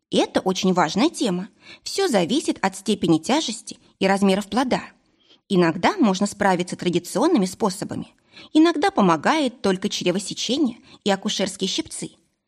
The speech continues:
Но давайте обо всём по порядку». Я решила, что когда к нам поступят первые роженицы, разобью акушерок на небольшие группы.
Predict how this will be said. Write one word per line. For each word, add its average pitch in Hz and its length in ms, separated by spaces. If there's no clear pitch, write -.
Но 185 140
давайте 185 440
обо 185 200
всём 180 220
по 247 100
порядку». - 540
Я 180 200
решила, 269 440
что - 160
когда 185 260
к 190 80
нам 180 160
поступят 185 480
первые 170 300
роженицы, 190 560
разобью 302 460
акушерок 233 600
на 175 40
небольшие 170 480
группы. - 400